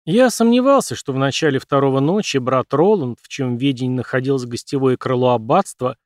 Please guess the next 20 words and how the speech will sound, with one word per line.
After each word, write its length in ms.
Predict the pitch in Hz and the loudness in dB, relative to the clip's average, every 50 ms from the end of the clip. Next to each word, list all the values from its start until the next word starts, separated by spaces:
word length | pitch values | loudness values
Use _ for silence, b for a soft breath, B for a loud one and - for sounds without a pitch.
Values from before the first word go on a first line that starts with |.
| _ _ _ | _ _ _
будет 420 | 151 135 139 139 120 123 120 - | -4 -2 0 0 0 -2 -4 -4
менять 360 | - 135 135 139 131 127 117 113 | -2 0 0 2 0 0 -2 -2
белье 480 | 113 123 120 123 135 156 208 233 220 | -2 0 0 0 2 2 4 4 4
или 180 | 170 135 117 107 | 4 2 0 -2
приносить 520 | - 135 127 127 123 113 - - 131 - | -4 -4 -2 -2 -2 -4 -6 -8 -10 -10
части 460 | - - - 147 143 131 - - - | -8 -4 0 0 0 0 -2 -4 -4
от 160 | 131 120 117 110 | -4 -4 -4 -2
двух 280 | 127 143 147 139 - | 0 0 0 0 -2
хоксхедов 680 | - 127 107 - - - - 139 131 120 117 - - - | -6 -10 -10 -10 -10 -4 -2 -2 -2 -2 -4 -8 -8 -6
вина, 380 | 127 123 123 139 160 185 175 - _ _ - | -4 -2 0 0 0 0 -2 -6 _ _ -4
которые, 480 | - 147 139 - 175 202 226 202 143 | -2 -2 0 2 2 4 4 4 2
согласно 540 | - - 147 127 135 135 131 123 - - 135 | 2 0 -2 -2 0 0 0 0 -2 -2 -2
монастырскому 760 | 135 131 135 135 - - - 139 120 - - - 135 127 127 | 0 0 0 0 0 -2 -2 -4 -4 -6 -6 -6 -6 -4 -4
уставу, 460 | 110 - - - 175 202 196 165 143 | -6 -6 -4 0 0 2 2 2 0
написанному 580 | 131 127 123 - - 143 - - - 131 127 117 | -2 -2 -4 -6 -6 -8 -8 -8 -6 -8 -8 -6
в 60 | - | -6
шестом 420 | - 135 - _ - 131 127 123 | -8 -8 -8 _ -6 -4 -2 -2
веке 280 | 127 135 123 - - 120 | 0 -2 -2 -2 -6 -10
святым 440 | - - 135 131 - - 131 127 117 | -8 -6 -6 -6 -4 -4 -4 -4 -4
Бенедиктом, 640 | 127 123 123 120 120 156 196 - _ - 135 - | -2 -2 -2 -2 -2 -4 -6 -6 _ -6 -6 -6